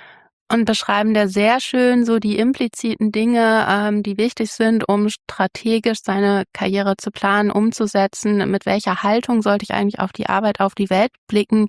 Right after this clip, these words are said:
ähm, <clears throat> damit ich wirken kann langfristig in der Welt. Und ich fand das total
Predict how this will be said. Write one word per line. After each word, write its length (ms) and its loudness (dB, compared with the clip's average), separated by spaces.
ähm, 360 2
<clears throat> 240 -2
damit 640 0
ich 300 -8
wirken 300 -2
kann 220 -2
langfristig 600 -4
in 60 -2
der 160 -2
Welt. 320 -6
Und 80 -2
ich 80 -6
fand 180 -2
das 120 -2
total 560 -2